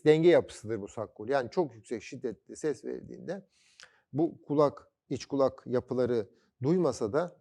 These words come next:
direkt saccul uyarabildiğimiz bir test var. Demek ki saccul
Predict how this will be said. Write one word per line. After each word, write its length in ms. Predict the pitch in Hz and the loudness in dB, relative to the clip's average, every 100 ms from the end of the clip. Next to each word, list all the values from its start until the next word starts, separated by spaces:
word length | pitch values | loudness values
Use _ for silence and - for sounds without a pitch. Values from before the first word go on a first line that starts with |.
| - | -4
direkt 240 | 143 113 | -2 -2
saccul 380 | - 120 - 131 - | -4 -6 -4 -6 -2
uyarabildiğimiz 800 | 139 139 139 127 113 123 165 131 | 0 2 2 0 -2 -2 -4 -4
bir 80 | 113 | 0
test 360 | 143 127 - | 0 0 -4
var. 240 | 95 - - - | -8 -10 -12 -4
Demek 300 | 165 131 - | -2 -2 -8
ki 60 | |
saccul 520 | 120 135 120 - 180 | -10 -8 -6 -2 -2